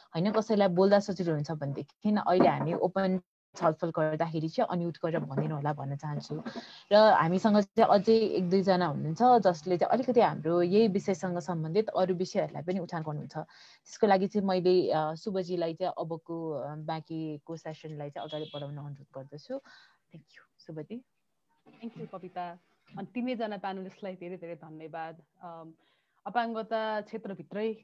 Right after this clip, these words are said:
Speaker 2: काम गरेको लामो अनुभव र भित्रबाटै आवाजहरू निकाल्नुभयो, होइन, के भइरहेछ, के हुनुपर्छ भनेर। अब चाहिँ हामी अलि फरक तरिकाले अपाङ्गता, मूलधारे अपाङ्गता आन्दोलनमा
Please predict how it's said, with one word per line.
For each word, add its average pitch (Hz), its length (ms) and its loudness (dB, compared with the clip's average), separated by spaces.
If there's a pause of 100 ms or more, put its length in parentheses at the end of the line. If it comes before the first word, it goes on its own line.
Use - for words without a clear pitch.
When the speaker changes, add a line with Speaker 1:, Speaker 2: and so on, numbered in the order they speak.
Speaker 2:
काम 190 240 -6
गरेको 180 280 -6
लामो 180 280 -6
अनुभव 170 600 -10
र 233 160 -6
भित्रबाटै 202 840 -4
आवाजहरू 175 580 -8
निकाल्नुभयो, 160 760 -12
होइन, 294 460 -14
के 220 80 -2
भइरहेछ, 147 580 -10 (180)
के 202 80 -6
हुनुपर्छ 147 560 -12
भनेर। 151 320 -16 (880)
अब 233 180 6
चाहिँ 262 200 4
हामी 185 180 -2
अलि 240 200 2
फरक 220 560 2
तरिकाले 190 540 0 (280)
अपाङ्गता, 214 680 0 (100)
मूलधारे 208 600 0
अपाङ्गता 202 600 -6
आन्दोलनमा 190 880 -4